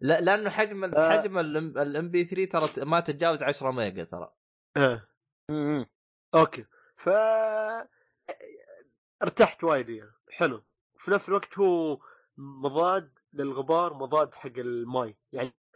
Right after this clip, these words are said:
Speaker 2: أروح، آه، في المسبح، مسبح عميق، يعني، كطوله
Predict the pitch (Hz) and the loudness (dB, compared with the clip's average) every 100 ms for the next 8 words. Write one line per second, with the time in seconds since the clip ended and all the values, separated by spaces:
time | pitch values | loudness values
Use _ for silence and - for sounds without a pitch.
0 | _ _ 139 151 147 147 135 131 123 - | _ _ 0 0 2 0 0 0 -4 -8
1 | 127 - 127 139 160 - 147 165 - _ | -16 -14 -4 0 0 0 -2 -2 -8 _
2 | _ 151 156 - 135 - 110 135 151 - | _ -2 0 -2 -8 -6 -4 0 0 0
3 | 120 120 123 - - 143 135 127 | -8 -8 -8 -6 0 2 2 0